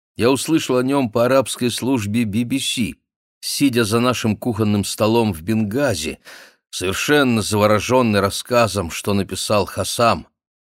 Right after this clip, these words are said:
Это событие стало гораздо более ярким и важным еще и потому,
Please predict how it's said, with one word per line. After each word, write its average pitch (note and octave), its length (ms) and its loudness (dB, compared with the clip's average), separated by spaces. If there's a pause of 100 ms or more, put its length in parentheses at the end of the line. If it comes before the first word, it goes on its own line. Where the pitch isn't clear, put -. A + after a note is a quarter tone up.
(640)
Это B2 200 0
событие A#2 520 -4
стало A#2 300 -2
гораздо A2+ 380 0
более A#2+ 320 0
ярким A2+ 540 -2
и - 20 0
важным G2+ 480 -2
еще G#2 360 -4
и A2+ 40 2
потому, A#2+ 540 -2